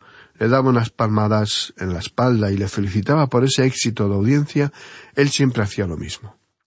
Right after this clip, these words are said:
Llevaba a esa persona afuera del edificio para que contemplara la ciudad, donde vivían más de doscientas mil personas, y le comentaba que con esa numerosa población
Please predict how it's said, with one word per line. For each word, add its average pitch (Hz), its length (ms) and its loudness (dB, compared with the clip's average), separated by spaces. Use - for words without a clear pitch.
Llevaba 139 380 2
a 139 40 4
esa 131 200 2
persona 151 500 2
afuera 120 460 0
del 95 140 0
edificio 135 600 -2
para 127 220 2
que 131 120 0
contemplara 127 680 2
la 135 140 0
ciudad, 101 460 -2
donde 120 280 2
vivían 135 380 2
más 160 300 2
de 151 80 0
doscientas 110 680 -2
mil 165 200 0
personas, 165 640 -4
y 135 80 2
le 156 100 4
comentaba 165 520 2
que 160 160 -2
con 139 180 2
esa 156 440 2
numerosa 127 460 2
población 123 600 -2